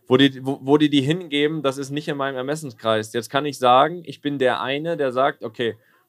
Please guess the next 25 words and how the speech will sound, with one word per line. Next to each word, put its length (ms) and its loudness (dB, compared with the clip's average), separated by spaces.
aufgrund 400 -4
der 100 4
Situation 600 -2
dort, 340 2
das 120 -4
boykottiere 540 -4
ich. 180 -16
Das 120 -6
spiele 240 -4
ich 100 -12
nicht. 200 -8
Okay, 300 0
was 160 0
passiert? 440 2
Die 100 -2
E 40 2
M 140 0
findet 260 -4
trotzdem 300 -6
statt. 260 0
Und 280 0
das 140 -8
Zweite 360 2
ist, 380 -6
ähm, 480 -4